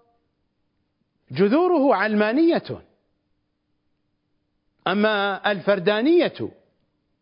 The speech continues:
والحرية الفردانية في الولايات المتحدة الأمريكية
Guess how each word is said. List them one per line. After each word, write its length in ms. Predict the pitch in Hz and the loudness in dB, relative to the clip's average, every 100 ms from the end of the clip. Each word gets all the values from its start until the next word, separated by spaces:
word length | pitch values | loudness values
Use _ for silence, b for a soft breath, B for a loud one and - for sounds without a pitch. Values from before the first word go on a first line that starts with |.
| _ _ _ _ - | _ _ _ _ -2
والحرية 600 | 165 151 196 202 277 247 | -2 0 -2 0 0 0
الفردانية 920 | 220 143 175 151 165 196 214 139 110 - _ _ _ _ _ _ _ | -2 -2 -4 -2 -2 0 -2 -4 -8 -14 _ _ _ _ _ _ _
في 100 | 160 | -4
الولايات 600 | 165 175 175 202 240 226 | -2 0 0 -2 -4 -2
المتحدة 840 | 185 165 - 139 190 180 - 123 - b b | -2 -2 -4 -4 -2 -2 -4 -10 -10 b b
الأمريكية 920 | 175 170 214 262 233 - 190 175 160 | -4 -2 -2 0 -2 -2 -2 0 -2